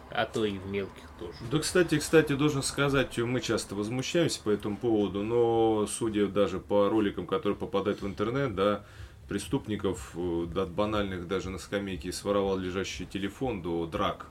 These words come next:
Speaker 2: кстати, да, вот самых, э, находят достаточно быстро и выявляют, кто это были. И в этом я не вижу прям такой какой-то очень,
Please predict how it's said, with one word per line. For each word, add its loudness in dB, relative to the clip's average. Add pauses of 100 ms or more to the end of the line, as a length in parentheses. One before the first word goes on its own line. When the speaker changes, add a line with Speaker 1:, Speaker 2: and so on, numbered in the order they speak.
Speaker 2:
кстати, -8
да, -2
вот -4
самых, -10
э, -6
находят -2
достаточно -2
быстро -2
и -2
выявляют, 0
кто -4
это -6
были. -2 (540)
И 2
в 4
этом 0
я 2
не 0
вижу 0
прям -4
такой -4
какой-то -6
очень, -2